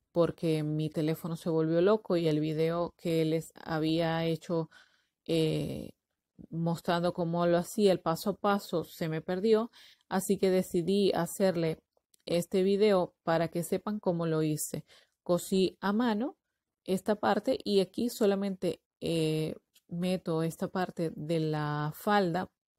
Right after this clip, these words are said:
por el ojal y nos queda sujeta. Y ya de esta forma hemos finalizado la falda. Eh, mm, espero que de verdad les haya gustado. Y si tienen alguna duda o pregunta, no olviden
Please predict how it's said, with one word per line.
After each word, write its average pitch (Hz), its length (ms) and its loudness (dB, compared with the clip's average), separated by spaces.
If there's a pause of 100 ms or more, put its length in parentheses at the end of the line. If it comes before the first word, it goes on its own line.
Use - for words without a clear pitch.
(100)
por 165 180 0
el 165 120 2
ojal 220 440 0 (580)
y 247 340 2 (260)
nos 185 320 0
queda 190 300 4
sujeta. - 600 -4 (640)
Y 180 180 0
ya 190 180 4
de 202 120 4
esta 208 260 -2
forma 220 560 2 (260)
hemos 185 560 -2
finalizado 160 800 -2
la 160 140 -2
falda. 220 560 0 (580)
Eh, 160 500 0 (220)
mm, 160 480 -4 (220)
espero 175 420 0
que 175 180 2
de 165 100 2
verdad 160 260 0
les 165 260 -4
haya 160 240 -4
gustado. 220 720 -4 (920)
Y 220 300 -2
si 190 200 -4
tienen 185 340 0
alguna 185 400 0
duda 190 300 6
o 170 60 -4
pregunta, 220 540 -4
no 190 280 -2
olviden 196 560 -2